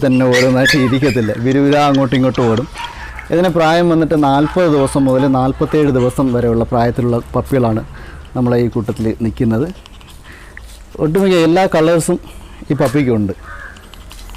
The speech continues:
നമ്മൾ ട്രൈ കളർ, ബൈ കളർ, ഗോൾഡ് ഉണ്ട്, ഏഹ്, ബ്രൗൺ ഉണ്ട്, ടാൻ വരുന്നുണ്ട്,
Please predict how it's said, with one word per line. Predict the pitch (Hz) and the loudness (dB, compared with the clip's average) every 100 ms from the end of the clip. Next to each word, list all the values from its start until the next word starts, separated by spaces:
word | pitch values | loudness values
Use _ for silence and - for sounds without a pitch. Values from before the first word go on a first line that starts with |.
| - - - - | -16 -14 -12 -4
നമ്മൾ | 135 135 135 | -2 0 2
ട്രൈ | 139 127 | 2 2
കളർ, | 131 131 123 | 2 2 2
ബൈ | 127 123 | 2 2
കളർ, | 131 120 120 | 2 2 0
ഗോൾഡ് | 123 131 127 117 | 2 2 2 0
ഉണ്ട്, | 107 120 - - - - - - - 127 | -2 -4 -10 -20 -20 -20 -20 -16 -4 0
ഏഹ്, | 120 120 120 117 113 | 2 2 0 0 0
ബ്രൗൺ | 123 131 143 117 | 2 2 2 2
ഉണ്ട്, | 104 113 - - - - - - | 0 -2 -8 -20 -20 -20 -10 -2
ടാൻ | 131 135 139 - | 2 2 2 0
വരുന്നുണ്ട്, | 120 113 110 117 | -2 0 0 -2